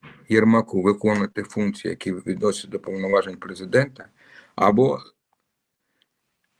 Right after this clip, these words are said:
Єрмак забороняв виконати, до-, виконати якісь доручення про Володимира Зеленського. Що потрібно зробити? По суті, йде мова про публічну заяву про вчинення кримінального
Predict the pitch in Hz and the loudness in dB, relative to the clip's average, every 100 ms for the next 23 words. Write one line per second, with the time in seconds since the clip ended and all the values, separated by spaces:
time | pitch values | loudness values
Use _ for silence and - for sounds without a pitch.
0 | _ _ - - 101 120 120 135 117 107 | _ _ -14 -4 2 4 4 2 0 -2
1 | 135 131 139 139 135 117 110 107 113 117 | -4 -2 -4 -2 -2 -2 -6 -8 -6 -4
2 | 107 98 92 107 101 104 107 104 98 95 | -6 -12 -10 -8 -6 -6 -4 -4 -2 -4
3 | - 98 98 101 98 - 87 - 90 90 | -4 -4 0 0 0 -4 -10 -8 -10 -12
4 | 90 85 123 123 - - 165 - 131 127 | -14 -4 -2 -2 -6 0 2 2 0 0
5 | 127 113 104 107 95 87 - - - _ | 0 -4 -4 -4 -2 -4 -8 -18 -18 _
6 | _ _ _ _ _ _ _ - - 127 | _ _ _ _ _ _ _ -14 0 2
7 | - 190 202 160 143 127 98 87 87 - | 2 0 0 0 2 4 2 0 -6 -4
8 | 113 - 151 120 101 98 - 92 92 - | -2 0 0 2 2 -2 -6 -10 -10 -14
9 | _ _ _ _ _ 87 101 107 95 92 | _ _ _ _ _ -2 2 2 2 0
10 | 104 120 - 117 110 - 127 107 98 - | -4 -10 -4 -2 -2 0 0 2 -2 -6
11 | - - 110 101 104 104 95 92 92 95 | -14 -4 0 2 2 0 -2 -4 -8 -10